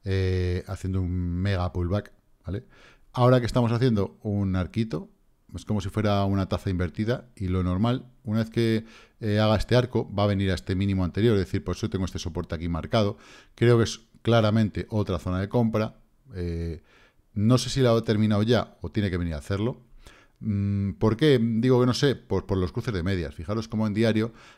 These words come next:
la media de cien está cruzando. Ya, bueno, ya lo empezó ayer, ¿no? Eh, y hoy ya lo remata. La, la de doscientos, esto hace que los bots y se active todo, ¿no? Es decir, "Joder, es que ese precio está aceptado,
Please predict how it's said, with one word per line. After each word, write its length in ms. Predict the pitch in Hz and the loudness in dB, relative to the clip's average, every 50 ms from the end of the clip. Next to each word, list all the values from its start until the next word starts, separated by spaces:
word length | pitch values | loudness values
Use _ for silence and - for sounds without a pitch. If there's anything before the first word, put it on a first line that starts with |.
| _ - | _ -6
la 120 | 90 90 | -4 -2
media 220 | 90 104 104 104 104 | 0 2 2 2 0
de 60 | 92 | 0
cien 200 | - - 110 92 | 0 0 0 0
está 260 | 87 - - 107 98 | 0 -2 -4 -4 -4
cruzando. 600 | - 104 92 - - 113 104 95 87 76 73 - - _ _ _ _ _ _ _ _ _ _ | -2 -4 -4 -4 -2 -2 -2 -2 -2 -4 -6 -10 -16 _ _ _ _ _ _ _ _ _ _
Ya, 180 | - 90 82 | -6 -6 -6
bueno, 220 | 78 - 95 90 82 | -6 -6 -8 -8 -6
ya 220 | 80 85 87 90 | -6 -6 -4 -4
lo 160 | 90 90 85 80 | -4 -6 -6 -6
empezó 580 | 87 85 85 - - - _ - - - 104 | -8 -10 -10 -10 -14 -18 _ -18 -8 -4 -2
ayer, 300 | 101 95 90 87 76 - - | 0 0 0 -2 -4 -6 -10
¿no? 200 | - 87 113 - - - - - - _ _ | -12 -12 -12 -12 -16 -20 -20 -20 -20 _ _
Eh, 560 | - 87 85 82 82 82 80 80 80 80 80 85 | -10 -6 -6 -4 -4 -4 -4 -4 -6 -6 -6 -4
y 80 | 90 90 | -4 -4
hoy 100 | 90 90 | -2 -2
ya 120 | 95 98 | -2 0
lo 100 | 95 92 | -2 -2
remata. 520 | 82 82 82 87 85 76 - - - - _ _ _ _ _ _ - - _ - | -2 -2 -4 -4 -4 -6 -8 -10 -12 -14 _ _ _ _ _ _ -20 -20 _ -10
La, 240 | 104 95 92 92 95 92 92 92 | -6 -4 -4 -4 -4 -4 -4 -4
la 160 | 101 95 95 95 | -4 -4 -2 -2
de 100 | 95 95 | 0 0
doscientos, 600 | 104 117 113 - 123 120 113 110 120 113 110 - - | 0 -2 0 0 2 2 2 2 0 -2 -4 -4 -8
esto 200 | 123 104 - 127 | -6 -4 -4 -4
hace 140 | 113 127 110 | -4 -2 -2
que 80 | 113 | 0
los 200 | 110 104 98 - | 0 0 0 -2
bots 340 | - 120 120 117 110 - - | 0 0 2 2 0 -2 -4
y 380 | 101 92 95 92 85 87 85 - - - - - - - - - - - - - | -4 -2 -2 -4 -4 -6 -10 -12 -14 -16 -16 -16 -18 -20 -20 -20 -20 -18 -16 -10
se 160 | - - 107 | -6 -4 -4
active 320 | 95 - - 120 113 107 | 0 2 4 6 6 6
todo, 280 | 110 123 120 101 107 113 | 6 4 4 4 2 2
¿no? 200 | 113 107 - 87 | 0 -2 -2 -2
Es 60 | - | -4
decir, 300 | 90 - - 92 85 87 | -8 -8 -6 -6 -8 -6
"Joder, 200 | 90 - 110 101 | -6 -6 -6 -6
es 100 | 92 - | -6 -6
que 400 | - 107 107 104 104 101 - - - - - | -6 -4 -4 -2 -4 -6 -8 -12 -16 -14 -12
ese 180 | 110 - - | -8 -8 -6
precio 240 | 98 110 110 110 - | -6 -6 -6 -6 -8
está 140 | - - - | -8 -8 -6
aceptado, 560 | 95 113 107 - - - 110 104 110 110 110 | -6 -6 -8 -6 -4 -2 0 0 0 -2 -4